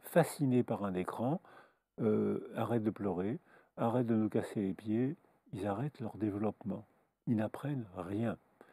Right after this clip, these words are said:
Ils apprennent à être passifs face à un écran bourré d'informations, de flashs lumineux, de bruit, de musique. Ah, ils sont f-, f-, comme médusés, voilà, médusés.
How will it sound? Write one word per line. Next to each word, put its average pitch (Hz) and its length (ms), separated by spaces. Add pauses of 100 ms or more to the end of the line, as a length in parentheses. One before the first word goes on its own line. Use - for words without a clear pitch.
(260)
Ils 98 120
apprennent 123 380
à 104 100
être 110 200
passifs - 680 (120)
face 139 240
à 117 60
un 101 140
écran 104 520 (360)
bourré 131 380
d'informations, 104 920
de 117 80
flashs - 440
lumineux, 95 520 (300)
de 107 100
bruit, 98 420
de 107 120
musique. 101 580 (460)
Ah, 120 160 (160)
ils 147 80
sont 120 220 (200)
f-, - 140 (260)
f-, 180 60
comme - 160
médusés, 135 480
voilà, 95 300
médusés. 104 500